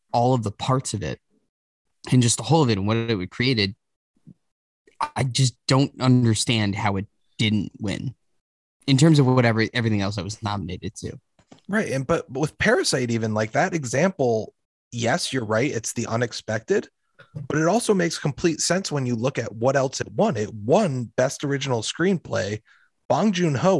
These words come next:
Speaker 2: won Best Director. Like, it all makes sense.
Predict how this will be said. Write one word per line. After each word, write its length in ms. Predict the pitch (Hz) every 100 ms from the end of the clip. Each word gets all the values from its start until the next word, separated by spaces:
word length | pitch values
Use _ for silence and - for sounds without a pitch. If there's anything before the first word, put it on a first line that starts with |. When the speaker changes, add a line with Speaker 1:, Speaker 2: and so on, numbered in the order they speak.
| 104
Speaker 2:
won 340 | 104 156 208
Best 340 | 117 113 - -
Director. 560 | 110 190 - 104 98
Like, 240 | 101 123 -
it 120 | 117 -
all 240 | 160 277
makes 320 | 247 247 - -
sense. 680 | - - 196 359 - -